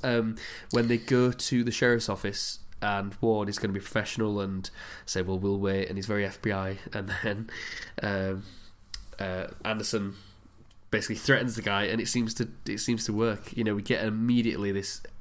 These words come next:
demonstration of old school versus by the book, uh, which I think is, is really good,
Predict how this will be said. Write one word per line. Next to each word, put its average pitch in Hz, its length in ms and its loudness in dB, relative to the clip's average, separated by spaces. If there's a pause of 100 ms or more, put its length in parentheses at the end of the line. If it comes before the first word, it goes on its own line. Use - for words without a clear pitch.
(120)
demonstration 104 680 0
of 95 80 -4
old 95 180 -2
school 95 260 -4
versus 92 360 -4
by 95 220 -2
the 95 80 -6
book, 95 340 -6 (720)
uh, 90 260 -2
which - 180 -4
I - 20 -6
think 92 240 -4
is, 95 180 -6
is 104 160 -6
really 101 300 0
good, 90 220 -4